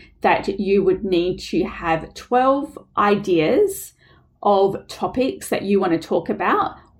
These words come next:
already lined up before you release your first podcast. That is really gonna make the world of difference. And then you've got the exciting part of deciding, well, what are you gonna talk about? So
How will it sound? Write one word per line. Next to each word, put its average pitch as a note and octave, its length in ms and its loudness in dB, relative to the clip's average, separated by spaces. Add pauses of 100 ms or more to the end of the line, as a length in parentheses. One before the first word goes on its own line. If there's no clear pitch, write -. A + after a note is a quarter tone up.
(220)
already A#3+ 560 4
lined F#3 340 2
up F3+ 200 0
before G3 380 2
you F#3 360 -4
release F3+ 520 0
your E3 140 2
first E3 460 -4
podcast. D3+ 680 -4
That - 180 -2
is F#3+ 240 -4
really G#3 380 2
gonna E3 220 2
make D#3 320 0
the F#3 80 0
world E3+ 280 2
of D#3+ 120 -2
difference. - 480 -6 (500)
And D4+ 240 4
then A#4 220 0 (240)
you've C4+ 260 -2
got A3+ 220 4
the A#3 100 2
exciting F#3+ 580 0
part - 380 -2
of D#3+ 60 -14
deciding, G3 500 -2
well, G3+ 140 4
what F#3+ 160 2
are - 20 6
you F#3+ 60 2
gonna F3+ 160 -2
talk - 240 0
about? - 260 -2 (120)
So - 360 0